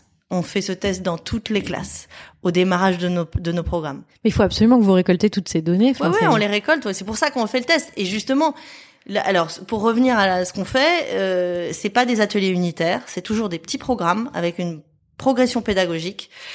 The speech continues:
Speaker 1: euh, avec différents axes. Donc, l'axe végétal, l'axe transformation, l'axe vraiment découverte du légume. Et puis après, on avance un peu sur, euh, il y a aussi un axe pour les plus petits sur la, vraiment sur les sens, la
Speaker 2: Mhm.
Speaker 1: découverte sensorielle,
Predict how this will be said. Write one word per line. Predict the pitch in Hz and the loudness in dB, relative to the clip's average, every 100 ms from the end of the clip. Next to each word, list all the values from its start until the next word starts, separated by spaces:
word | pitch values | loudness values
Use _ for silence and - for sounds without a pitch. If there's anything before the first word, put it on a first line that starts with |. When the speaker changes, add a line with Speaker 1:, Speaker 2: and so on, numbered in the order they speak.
| - - - | -18 -20 -4
Speaker 1:
euh, | - 180 175 170 165 | 2 4 4 2 2
avec | - 196 208 | 0 0 -2
différents | 196 240 285 247 240 196 | -4 0 2 4 4 4
axes. | 180 - - - | 0 0 -8 -6
Donc, | 185 180 190 | -6 -6 -2
l'axe | 202 208 - | 0 0 -4
végétal, | 196 196 196 233 269 302 277 - | -2 -4 0 2 4 2 -2 -2
l'axe | 190 185 - | -2 -2 -6
transformation, | - 202 196 196 190 196 277 | -6 -6 -4 -4 -2 -2 0
l'axe | 285 196 185 | 0 0 -2
vraiment | 185 214 | -4 -2
découverte | 185 220 226 214 208 | -2 -4 -2 0 0
du | 185 | 0
légume. | 196 196 233 302 311 - - - - | -2 0 2 0 -2 -8 -20 -20 -8
Et | 180 | -2
puis | 196 | 0
après, | 170 226 | 0 2
on | 214 | 2
avance | 185 175 165 | 2 2 0
un | 170 | -4
peu | 156 214 254 269 | -2 0 2 0
sur, | - 202 202 175 | -2 -2 0 0
euh, | 170 175 | 0 0
il | |
y | 175 | -2
a | |
aussi | 175 - | -2 -2
un | 185 185 | 0 0
axe | 190 - | -2 -2
pour | 175 | -4
les | 165 | -4
plus | 160 196 | -6 -8
petits | - 190 208 | -6 -6 -8
sur | 202 180 | -8 -4
la, | 165 160 | -2 -2
vraiment | 165 170 180 | -4 -4 -4
sur | - | -4
les | 165 | -4
sens, | 160 - 240 277 - - | -2 2 2 2 -4 -4
la | 160 | -2
Speaker 2:
Mhm. | |
Speaker 1:
découverte | 180 175 165 | 0 0 -2
sensorielle, | - 175 185 175 180 214 240 | -4 -2 0 2 2 2 0